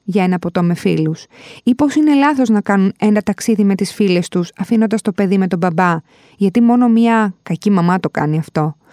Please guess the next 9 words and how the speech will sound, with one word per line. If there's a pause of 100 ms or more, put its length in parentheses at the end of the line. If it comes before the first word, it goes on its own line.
(440)
Ουσιαστικά, (280)
θρέφουν
το
στερεότυπο
που
θέλει
την
τέλεια
μαμά